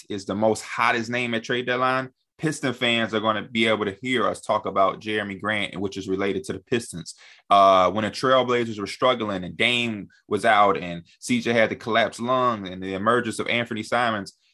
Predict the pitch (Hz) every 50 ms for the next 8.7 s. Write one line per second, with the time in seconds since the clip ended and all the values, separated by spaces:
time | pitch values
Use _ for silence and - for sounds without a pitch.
0 | _ - 98 98 123 123 113 113 120 113 110 - - 139 123 - 98 104 98 -
1 | - - - 147 135 131 120 107 104 95 92 92 90 - 117 104 87 - 107 101
2 | 101 - - 143 135 139 131 123 120 143 143 139 127 117 - - 131 123 117 110
3 | 98 95 95 92 - 135 131 120 113 113 107 107 - - 143 139 143 139 123 104
4 | 92 - - - 117 104 107 - 98 - 113 110 107 98 107 104 104 - _ _
5 | _ _ - 95 110 117 123 117 110 107 120 120 117 113 110 - - 135 120 117
6 | 110 104 101 120 131 135 123 107 - - - 104 92 87 - - - 95 98 101
7 | 101 98 98 98 - - - 139 147 160 - - 113 101 120 110 107 101 98 107
8 | 104 98 87 95 95 92 90 - - 90 90 - 69 87